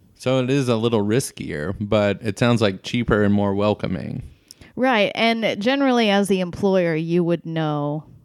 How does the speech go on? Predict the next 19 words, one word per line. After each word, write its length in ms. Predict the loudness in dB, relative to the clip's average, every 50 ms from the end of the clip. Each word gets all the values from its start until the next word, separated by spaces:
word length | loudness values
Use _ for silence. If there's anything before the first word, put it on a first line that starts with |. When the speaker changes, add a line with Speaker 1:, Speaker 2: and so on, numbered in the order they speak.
| _ _
Speaker 2:
what's 240 | -2 -2 -2 -4 -4
covered 380 | -4 -2 -2 -2 -2 -4 -4 -4
and 120 | -4 -4
what 180 | -2 -2 0 2
isn't, 340 | 2 2 2 0 -4 -4 -2
but 140 | 0 2 4
Speaker 1:
Yeah. 120 | 4 4
Speaker 2:
maybe 180 | 4 2 0 0
your 180 | -2 -2 -4 -4
employees 600 | -6 -4 -2 -2 -2 0 -2 -2 -2 -4 -4 -4
wouldn't, 280 | -6 -6 -6 -8 -10 -8
or 140 | -6 -6 -4
maybe 340 | -2 0 2 4 4 4 2
it 80 | 2
wouldn't 300 | 2 0 -2 -2 -4 -2
benefit 560 | 0 0 0 0 -2 -4 -2 -4 -4 -4 -4
them 240 | -4 -4 -4 -4 -4
very 220 | -4 -4 -4 -4 -4
much. 500 | -4 -4 -6 -6 -8 -8 -8 -8 -8